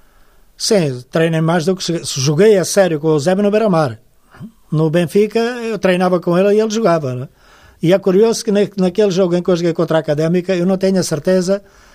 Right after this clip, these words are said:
mas eu acho que fui substituir, ou substituí o Simões, ou substituí o Eusébio. Eu suponho que foi o Eusébio que eu fui substituir, mas não estou certo, não me recordo. E pronto, mas isso foi um privilégio, não é?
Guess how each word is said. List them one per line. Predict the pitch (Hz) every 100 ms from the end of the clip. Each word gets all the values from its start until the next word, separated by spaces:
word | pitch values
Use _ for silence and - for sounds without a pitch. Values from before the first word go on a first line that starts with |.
| - _ _ _ _
mas | - 175
eu | 185 190
acho | 202
que | -
fui | 214
substituir, | 190 185 - 180 190 202 214
ou | 214 208
substituí | 190 202 - 180 220 226
o |
Simões, | 190 180 180 220 202
ou |
substituí | 196 208 170 208
o | 202 185
Eusébio. | 165 143 127 113 - _ -
Eu |
suponho | 185 196 196 214
que | 185
foi | 214
o | 196
Eusébio | 147 185 165
que | 170
eu |
fui | 180
substituir, | 165 160 - 147 - 123 107 -
mas | 151
não | 185
estou | 185 185
certo, | - 123 - - - - - -
não | 156 175
me |
recordo. | 165 147 135 110 - - - - - - - - - - - - - -
E |
pronto, | 160 147 147 185
mas | 151 131
isso | 143 -
foi | 175 185
um |
privilégio, | 190 185 233 208 180 175 143
não | 127
é? | 147